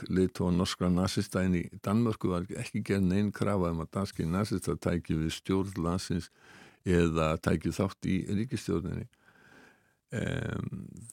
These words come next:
þetta, þessi samvinna, hún sveið ýmsum Dönum sem fannst þetta vera undirlægi háttur við hernámsliðið. Og sú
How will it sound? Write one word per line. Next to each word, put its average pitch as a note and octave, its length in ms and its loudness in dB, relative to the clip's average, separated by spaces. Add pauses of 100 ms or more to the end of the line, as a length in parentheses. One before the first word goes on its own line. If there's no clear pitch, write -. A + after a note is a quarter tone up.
þetta, G2+ 720 6
þessi G#2+ 420 4
samvinna, A#2+ 640 8
hún A#2+ 180 6
sveið C#3 680 6
ýmsum A#2+ 460 6 (100)
Dönum G2+ 400 6
sem D#2+ 180 -2
fannst G2 320 0
þetta F2+ 300 0
vera D#2+ 180 2
undirlægi F2 560 0
háttur F#2 480 0 (480)
við E2 320 4
hernámsliðið. F2+ 720 0 (540)
Og - 100 2
sú A#2+ 220 4